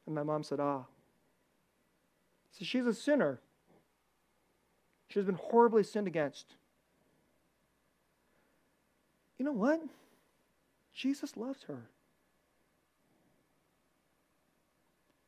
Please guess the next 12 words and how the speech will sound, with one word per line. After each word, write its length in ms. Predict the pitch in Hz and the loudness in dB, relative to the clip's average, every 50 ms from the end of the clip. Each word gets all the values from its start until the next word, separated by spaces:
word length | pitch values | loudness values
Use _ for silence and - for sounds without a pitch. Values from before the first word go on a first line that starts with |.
| _ _ _ _ _ _ _ - - _ - | _ _ _ _ _ _ _ -20 -18 _ 0
My 120 | 180 208 | 2 4
mom's 280 | 226 247 269 294 269 202 | 8 10 10 10 10 8
looking 200 | 254 240 240 226 | 4 2 2 0
for 120 | - 196 | 0 0
gain. 380 | 160 156 190 214 226 175 143 135 - _ _ _ _ _ _ _ _ _ _ _ _ _ _ _ _ _ _ _ _ _ _ _ _ _ _ _ - - - | 2 4 4 4 4 2 -2 -6 -12 _ _ _ _ _ _ _ _ _ _ _ _ _ _ _ _ _ _ _ _ _ _ _ _ _ _ _ -20 -12 -2
But 80 | - 311 | 4 8
my 100 | 359 320 | 10 10
mom 200 | 294 320 311 262 | 12 12 10 10
is 60 | 214 | 8
also 180 | 233 214 - 196 | 4 4 2 2
a 40 | |
Christian. 420 | 196 - 339 330 - - - 147 | 4 4 4 4 4 2 -2 -2